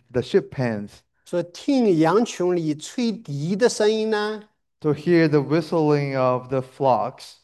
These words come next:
Speaker 2: 呃，吕边支派是具有新、具有大谋的人。
Speaker 1: So in the distance of Reuben, there was much searching for heart.
Speaker 2: 对于摩西，他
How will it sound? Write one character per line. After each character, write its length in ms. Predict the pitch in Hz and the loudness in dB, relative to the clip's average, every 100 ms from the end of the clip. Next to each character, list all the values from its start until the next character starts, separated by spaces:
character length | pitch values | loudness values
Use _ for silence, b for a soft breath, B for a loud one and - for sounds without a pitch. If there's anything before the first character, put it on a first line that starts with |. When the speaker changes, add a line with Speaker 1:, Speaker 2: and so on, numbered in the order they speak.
| _ _ _ - | _ _ _ -6
Speaker 2:
呃， 200 | 156 147 | -4 -2
吕 220 | 147 151 | 0 0
边 260 | 180 180 | 2 0
支 180 | 170 180 | 0 -6
派 240 | 180 165 156 | -8 -6 -6
是 200 | - 147 | -8 -12
具 340 | 147 175 160 | -12 -8 -4
有 220 | 139 131 | -2 -2
新、 840 | 131 - - 214 208 208 208 202 | -4 -4 -2 2 4 4 2 -2
具 140 | 196 151 | -4 -4
有 260 | 127 123 | -4 -4
大 400 | 127 226 160 143 | -4 -2 0 -2
谋 320 | 135 127 123 151 | -4 -8 -8 -6
的 140 | 147 | -6
人。 280 | 113 101 - _ _ _ _ _ _ _ _ _ | -8 -14 -20 _ _ _ _ _ _ _ _ _
Speaker 1:
So 200 | - 139 | -6 -2
in 140 | 143 | 0
the 100 | 139 | 0
distance 440 | 139 147 143 147 143 | 2 0 0 -4 -4
of 80 | 123 | 0
Reuben, 400 | 135 135 127 117 | 0 2 -2 0
there 160 | 127 | 0
was 340 | 123 117 110 127 | 0 -2 -4 -10
much 380 | 123 143 147 - | -4 -2 -2 -6
searching 540 | - 135 127 - 123 | -6 -6 -6 -8 -10
for 160 | - 110 | -8 -8
heart. 560 | - 107 - _ - _ _ _ _ _ _ _ _ _ _ _ _ _ _ _ _ _ _ _ _ _ _ _ _ _ _ _ - | -6 -6 -8 _ -20 _ _ _ _ _ _ _ _ _ _ _ _ _ _ _ _ _ _ _ _ _ _ _ _ _ _ _ -4
Speaker 2:
对 180 | 233 | 0
于 120 | 214 202 | 4 4
摩 280 | 151 143 | 4 0
西， 280 | 165 - 185 | 0 -4 -8
他 360 | - - 156 | -8 -8 -6